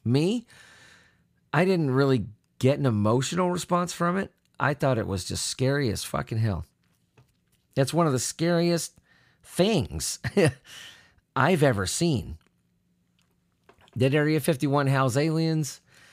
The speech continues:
Everybody who I believe has worked there has said, "I've never seen one." You probably have to have some badass security clearance. I know places like that are very leaky. Government's very leaky.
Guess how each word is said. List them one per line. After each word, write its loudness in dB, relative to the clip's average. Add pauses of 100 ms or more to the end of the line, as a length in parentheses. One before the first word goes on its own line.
(1500)
Everybody 4
who 4
I 2
believe 2
has 0
worked 0
there 2 (180)
has -2
said, 2
"I've 2
never 2
seen 0
one." 0 (100)
You 0
probably 2
have 0
to 0
have 2
some -4
badass 2
security -2
clearance. -2 (720)
I 0
know 2
places -2
like 0
that 2
are 0
very 0
leaky. 0
Government's 0
very -4
leaky. -4